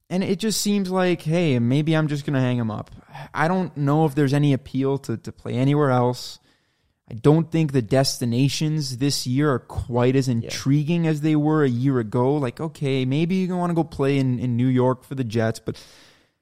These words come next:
Speaker 1: I, I don't, I don't think Aaron Rodgers quite has the, the level of, and, and I,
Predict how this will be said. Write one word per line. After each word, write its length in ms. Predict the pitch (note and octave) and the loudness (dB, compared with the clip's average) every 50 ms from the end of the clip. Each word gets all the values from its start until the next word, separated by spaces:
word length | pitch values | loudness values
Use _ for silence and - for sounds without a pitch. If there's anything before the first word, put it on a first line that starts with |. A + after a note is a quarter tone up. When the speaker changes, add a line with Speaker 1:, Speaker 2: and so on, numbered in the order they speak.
| _ _ _ _ _ _ _ _ - | _ _ _ _ _ _ _ _ -14
Speaker 1:
I, 200 | E3 D#3+ - - - - - | -14 -14 -14 -16 -12 -4 0
I 100 | - A#3 | 2 2
don't, 160 | B3 - - | 2 2 2
I 60 | G#3 | 2
don't 160 | A#3+ C4 A#3+ | 2 2 2
think 240 | G3+ A3+ G#3 F#3 - | 2 2 2 2 4
Aaron 240 | D#3+ D#3+ E3 D#3+ D3+ | 4 4 6 6 6
Rodgers 400 | D3 C#3+ C#3+ C#3 C#3+ C#3 C3 - | 6 4 4 4 2 0 -2 -4
quite 480 | - - - - C3 C3+ C3+ C#3 C#3 C#3+ | -6 -6 -2 2 4 4 4 4 4 0
has 760 | C#3+ C#3 C3 B2+ B2+ B2+ B2+ B2 B2 A#2+ B2 A#2 A#2 - - _ _ _ _ _ _ _ _ _ _ _ _ _ _ _ _ C3 | -2 -2 0 2 2 4 4 2 2 0 -2 -6 -8 -12 -14 _ _ _ _ _ _ _ _ _ _ _ _ _ _ _ _ -20
the, 380 | A#2 B2+ B2 A#2+ A#2+ B2 B2 - | -12 -8 -4 -4 -2 -4 -4 -6
the 180 | B2 A2 B2 | -6 -4 -4
level 560 | A2+ A2+ A#2 B2 C3 C#3+ C#3+ D3 D#3 D3+ C#3 | -2 0 2 4 4 4 4 4 4 4 4
of, 460 | B2 A#2 A#2 A2+ A2+ G#2+ G#2 - - - | 6 6 6 4 4 2 0 -6 -10 -8
and, 240 | - C3+ B2+ B2+ B2+ - | -4 -2 -2 -2 -2 -2
and 240 | C3+ C3 B2+ C3 - - | 0 0 0 0 -2 0
I, 300 | B2 C3+ C#3 D3+ D3+ | 2 2 2 0 -2